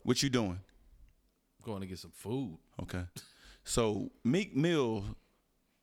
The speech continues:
Speaker 1: was able to ring the bell at a playoff game.
Speaker 2: That was, but
Speaker 1: Let me
Speaker 2: that's
Speaker 1: ask you a question. Let me ask you a question.
Speaker 2: Was that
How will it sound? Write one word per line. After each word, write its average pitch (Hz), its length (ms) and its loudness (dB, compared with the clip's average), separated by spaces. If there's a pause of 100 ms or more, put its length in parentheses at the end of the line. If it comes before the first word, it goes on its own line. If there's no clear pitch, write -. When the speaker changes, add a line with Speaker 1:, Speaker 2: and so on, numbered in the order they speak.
(100)
Speaker 1:
was 113 180 2
able 147 300 2
to 131 160 0
ring 156 400 2
the 165 120 2
bell 117 640 2 (1000)
at 113 120 4
a 196 60 0
playoff 180 540 2
game. 60 360 -6 (2500)
Speaker 2:
That 113 180 -6
was, 104 240 -8 (760)
but 139 160 -2
Speaker 1:
Let 131 100 6
me 151 80 6
Speaker 2:
that's 143 100 4
Speaker 1:
ask - 60 0
you 147 60 4
a - 20 4
question. 156 300 2
Let 127 80 4
me 143 100 4
ask 135 100 0
you 147 80 2
a 135 40 2
question. 87 460 -2
Speaker 2:
Was 104 180 -10
that 135 320 -4